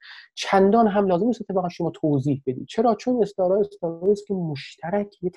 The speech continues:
تجربهٔ مشترک. این، این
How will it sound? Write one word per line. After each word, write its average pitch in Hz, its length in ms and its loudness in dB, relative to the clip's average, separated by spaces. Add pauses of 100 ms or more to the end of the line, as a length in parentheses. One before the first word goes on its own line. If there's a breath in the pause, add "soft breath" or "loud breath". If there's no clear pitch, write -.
تجربهٔ 160 480 0
مشترک. 151 640 -2 (920 loud breath)
این، 311 160 10
این 311 480 8